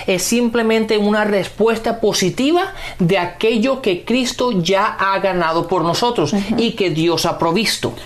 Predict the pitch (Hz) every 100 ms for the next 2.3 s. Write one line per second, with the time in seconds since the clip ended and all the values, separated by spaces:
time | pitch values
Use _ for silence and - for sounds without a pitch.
0 | - - 254 247 277 269 277 294 269 254
1 | 220 202 180 208 220 233 262 - 202 208
2 | 185 196